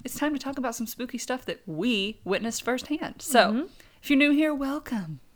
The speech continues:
Speaker 1: We're the Spooky Sisters.
Speaker 2: Spooky. <laughs>
Speaker 1: No, we're not. That's, we don't call ourselves that.
Speaker 2: Mm-hmm.
Speaker 1: Just felt right.
Speaker 2: The S S.
Speaker 1: Mm.
Speaker 2: Uninvited.
Speaker 1: Okay.
Speaker 2: <laughs> Uninvited
Speaker 1: Okay.
Speaker 2: company.
Speaker 1: So.
Speaker 2: Like a, like a ship.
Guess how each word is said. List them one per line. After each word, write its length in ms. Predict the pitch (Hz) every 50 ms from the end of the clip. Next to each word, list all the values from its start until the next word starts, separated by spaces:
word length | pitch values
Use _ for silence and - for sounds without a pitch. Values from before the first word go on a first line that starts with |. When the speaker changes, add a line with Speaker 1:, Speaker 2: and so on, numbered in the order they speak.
| _ _ _ _ _ _ _ _ _ _ - _ - -
Speaker 1:
We're 120 | 220 262
the 80 | 269 -
Spooky 320 | - - 269 294 - 214
Sisters. 560 | - - 190 - - - 143 - - - - - - - -
Speaker 2:
Spooky. 520 | - - - - 233 - - - 320 330 - -
<laughs> 40 | - - - - - - - - - - - - - - -
Speaker 1:
No, 280 | 208 202 196 185 180
we're 160 | 180 185 214
not. 320 | 202 185 156 147 165 165 - - - - - - -
That's, 260 | 226 220 - 226 -
we 80 | 240 220
don't 160 | 220 214 -
call 180 | - 196 214
ourselves 360 | - 233 - - - - - -
that. 160 | - - -
Speaker 2:
Mm-hmm. 340 | 208 208 214 214 - - - - - - -
Speaker 1:
Just 180 | - 262 - -
felt 160 | - - -
right. 260 | - - 107 - - - - - - - - - 208
Speaker 2:
The 160 | 202 226 - -
S 260 | 190 202 - - - -
S. 440 | 226 - 214 214 - - - - _ _ - _ -
Speaker 1:
Mm. 520 | - - 185 196 190 180 160 151 170 185 220
Speaker 2:
Uninvited. 880 | 226 214 220 233 - - - 381 381 - - - - - 180 202 202 214
Speaker 1:
Okay. 460 | 226 - - - - 294 - - - - - - - - - -
Speaker 2:
<laughs> 320 | - - - - - -
Uninvited 420 | 240 247 240 233 - - - 160 190
Speaker 1:
Okay. 100 | 175 -
Speaker 2:
company. 520 | - - 311 311 - - 294 285 311 311 - - -
Speaker 1:
So. 460 | - - - - 294 254 220 170 185 - - _ -
Speaker 2:
Like 220 | - - - -
a, 120 | 254 - - -
like 200 | 285 294 285 277
a 40 | 262
ship. 360 | - - 349 302 - -